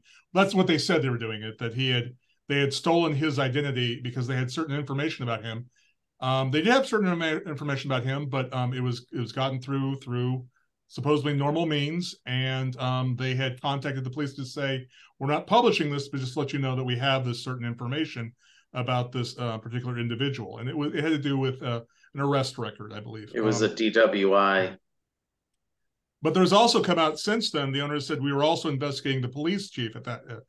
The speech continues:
Speaker 1: about another, um, uh, thing that was going on," and they believe that was the motive behind it. But it, it, it's, it's national news currently. Um, it's, it's apparently <laughs> fairly rare that this happens, um, but it's, um, again, it, it does happen where somebody will come in and try to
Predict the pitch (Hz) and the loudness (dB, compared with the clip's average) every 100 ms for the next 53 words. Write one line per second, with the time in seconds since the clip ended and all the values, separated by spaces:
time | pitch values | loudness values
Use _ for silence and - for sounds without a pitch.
0 | _ _ - - 131 127 127 156 143 127 | _ _ -8 -2 0 2 2 2 2 2
1 | 117 110 104 101 _ - 120 107 143 131 | -2 -2 -6 -10 _ -8 -8 -4 -4 -2
2 | 120 127 120 117 113 113 - _ _ - | -4 -2 -2 -2 -4 -6 -12 _ _ -8
3 | 127 131 127 131 123 151 160 147 120 127 | -2 0 2 0 2 2 2 2 0 -2
4 | 120 110 104 120 107 110 104 101 - - | -2 -4 -6 -6 -6 -6 -8 -10 -14 -10
5 | 123 135 143 151 160 147 180 156 - 143 | -4 -2 0 2 2 2 2 0 0 0
6 | 170 185 151 135 139 127 - 110 113 107 | 0 0 -2 -2 -2 -4 -6 -10 -8 -10
7 | 104 110 104 104 _ _ _ _ - 127 | -10 -10 -10 -12 _ _ _ _ -4 -4
8 | 127 - 131 139 147 180 165 151 - 180 | -2 -4 -4 -4 0 2 2 0 0 2
9 | 165 156 127 135 170 190 135 147 135 147 | 4 4 2 2 2 0 -2 -4 0 0
10 | 151 208 285 - _ - - - 139 151 | 0 -2 -4 -8 _ -20 -20 -4 2 4
11 | 160 143 165 170 170 156 165 175 165 175 | 4 2 2 2 0 0 2 2 -2 -8
12 | - 139 190 123 117 123 131 135 160 160 | -6 -2 0 0 -2 -4 -2 0 0 2
13 | 160 156 139 127 127 127 123 139 151 147 | 2 2 0 -2 -2 -2 -4 -4 -2 -2
14 | 147 147 147 139 135 123 139 139 131 | -4 -6 -4 -4 -6 -8 -8 -6 -6